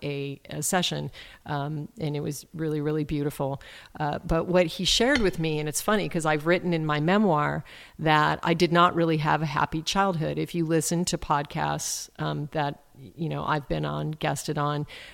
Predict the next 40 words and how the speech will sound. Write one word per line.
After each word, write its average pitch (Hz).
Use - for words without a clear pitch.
a 160
lot 160
of 165
times 160
I 147
speak 233
to 170
that 143
and 147
I 147
say, 160
"Yeah, 180
I 160
just, 165
I 165
really 175
didn't 175
have 165
a 160
happy 160
childhood." 151
And 156
my, 156
you 160
know, 156
my 156
family 160
was 170
nice 151
enough. 143
It's -
not 147
that 151
I 147
wasn't 151
fed 151
or 147
taken 156
care 202
of, 160